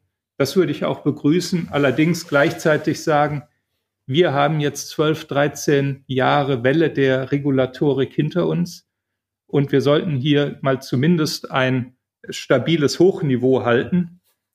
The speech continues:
und aber jetzt auch keine neue Welle starten. Denn eigentlich, gerade wenn wir hier, äh, in das vergangene Jahr schauen,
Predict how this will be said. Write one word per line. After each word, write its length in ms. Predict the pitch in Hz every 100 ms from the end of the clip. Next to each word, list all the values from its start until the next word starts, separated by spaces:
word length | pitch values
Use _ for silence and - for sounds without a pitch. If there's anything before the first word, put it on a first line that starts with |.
| _
und 300 | 160 143 143 -
aber 220 | 147 143
jetzt 380 | 131 143 - -
auch 200 | 139 -
keine 340 | - 143 143
neue 340 | 131 139 143 135
Welle 180 | 135 135
starten. 600 | - 139 123 - 156 135
Denn 260 | 135 139
eigentlich, 800 | 131 151 180 180 175 180 - - _
gerade 320 | - 135 147
wenn 200 | 131 139
wir 80 | 135
hier, 380 | 123 143 147 139
äh, 180 | 135 143
in 120 | 143
das 140 | 135
vergangene 480 | - 123 117 143 147
Jahr 260 | 143 139 135
schauen, 480 | - 143 139 151